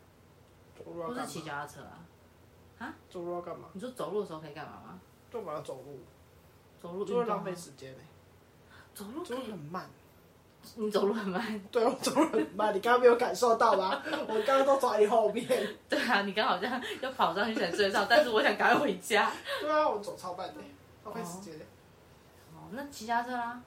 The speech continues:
Speaker 1: 好啊，骑脚踏车啊。
Speaker 2: 嗯。爬山啊。
Speaker 1: 哦，我超讨厌爬山的欸。
Speaker 2: 嗯。
Speaker 1: 你，你，你喜欢爬山啊？
Speaker 2: 我也没有到喜欢爬山。
Speaker 1: 我爬山都会超喘。<laughs> 真的超喘的欸。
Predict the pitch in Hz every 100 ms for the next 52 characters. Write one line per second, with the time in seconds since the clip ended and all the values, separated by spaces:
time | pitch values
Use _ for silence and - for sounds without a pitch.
0 | - - - - 208 240 302 302 240 233
1 | 240 240 240 240 - 190 170 156 160 180
2 | - - - - - - - - - -
3 | 175 185 - 190 196 196 196 196 196 208
4 | - - - - - - - - - -
5 | 220 175 175 - 269 220 202 196 175 160
6 | 170 165 165 - - - - - 196 180
7 | 170 - 190 196 190 185 190 156 185 180
8 | - 180 190 165 156 156 156 - - 175
9 | 180 160 165 180 180 175 - 123 147 151
10 | - - 202 220 240 302 302 302 311 302
11 | - 277 262 269 277 - - - - -
12 | 277 - - - - - - 285 269 285
13 | 285 302 - - - - - 415 440 -
14 | - 349 349 - 208 180 180 170